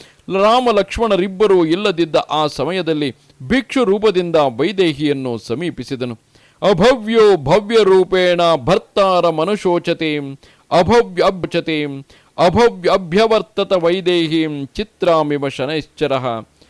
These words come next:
ದುರ್ಜನನಾದ ರಾವಣನು ಸುಜನನ ರೂಪವನ್ನು ಧರಿಸಿ ಶನೈಶ್ಚರನು ಚಿತ್ರ ಚಿತ್ರ ನಕ್ಷತ್ರದ ಚಿತ್ತ ನಕ್ಷತ್ರದ ಸಮೀಪಕ್ಕೆ ಹೋಗುವಂತೆ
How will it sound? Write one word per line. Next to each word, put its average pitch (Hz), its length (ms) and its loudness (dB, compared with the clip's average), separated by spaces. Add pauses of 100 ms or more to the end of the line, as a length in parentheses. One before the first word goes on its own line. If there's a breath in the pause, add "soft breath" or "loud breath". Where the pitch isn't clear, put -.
(340 soft breath)
ದುರ್ಜನನಾದ 165 720 2
ರಾವಣನು 156 680 0
ಸುಜನನ 196 680 -2
ರೂಪವನ್ನು 151 600 -2
ಧರಿಸಿ 135 480 -6 (260 soft breath)
ಶನೈಶ್ಚರನು 208 920 0
ಚಿತ್ರ 208 360 -6 (180)
ಚಿತ್ರ - 360 -6
ನಕ್ಷತ್ರದ 180 720 -2
ಚಿತ್ತ 196 360 -6
ನಕ್ಷತ್ರದ 165 640 -2
ಸಮೀಪಕ್ಕೆ 160 600 -6
ಹೋಗುವಂತೆ 143 600 -4